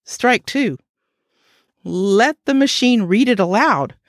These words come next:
so you can fix the stupid stuff you missed the first two times. Strike three. You're out. Go to the next scene.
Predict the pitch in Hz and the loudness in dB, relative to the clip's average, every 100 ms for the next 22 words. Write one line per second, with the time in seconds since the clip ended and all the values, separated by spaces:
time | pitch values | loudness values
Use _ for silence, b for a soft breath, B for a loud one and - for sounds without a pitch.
0 | _ - - 269 254 285 240 - 285 - | _ -10 -2 0 2 0 -2 -2 -6 -4
1 | - - - 320 - 170 - 185 185 180 | -8 -8 -2 -2 -2 -8 -4 -4 -2 -2
2 | 208 220 - - 370 359 - 214 170 170 | -2 -4 -8 -6 -6 -6 -4 -6 -2 -2
3 | 156 139 - _ - - 254 240 - - | -2 -6 -12 _ -16 -4 -2 -2 -4 -4
4 | 220 165 - b b b - 233 453 320 | 0 0 -2 b b b -2 2 4 2
5 | 240 - _ _ _ _ _ 214 233 220 | 0 -6 _ _ _ _ _ 0 2 2
6 | 214 160 - 185 147 123 | 0 -2 -6 -4 -4 -4